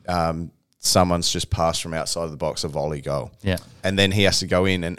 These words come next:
Speaker 1: ad lib twenty different scenarios of that.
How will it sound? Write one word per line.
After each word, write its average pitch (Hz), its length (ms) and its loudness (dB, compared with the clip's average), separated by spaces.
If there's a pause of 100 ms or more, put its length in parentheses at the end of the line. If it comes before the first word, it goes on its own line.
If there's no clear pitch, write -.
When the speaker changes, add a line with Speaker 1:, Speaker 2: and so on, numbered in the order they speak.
Speaker 1:
ad 95 180 4
lib 90 340 -2
twenty 107 420 -4
different 92 400 -4
scenarios 87 680 2
of 73 100 -10
that. 62 240 -6